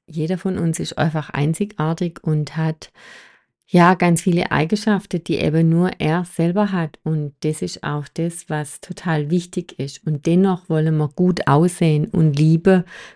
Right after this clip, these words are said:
Komplimente, weil uns Komplimente einfach gut tun. Also da bin ich ganz ehrlich, wenn ich ein Kompliment krieg, dann freut mich das auch unheimlich. Das nährt mich und ich tu natürlich auch sehr gerne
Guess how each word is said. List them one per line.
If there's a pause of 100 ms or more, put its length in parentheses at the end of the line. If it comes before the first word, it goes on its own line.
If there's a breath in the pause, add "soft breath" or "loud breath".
Komplimente,
weil
uns
Komplimente
einfach
gut
tun. (400 loud breath)
Also
da
bin
ich
ganz
ehrlich,
wenn
ich
ein
Kompliment
krieg,
dann (100)
freut
mich
das
auch
unheimlich.
Das
nährt
mich
und
ich
tu
natürlich
auch
sehr
gerne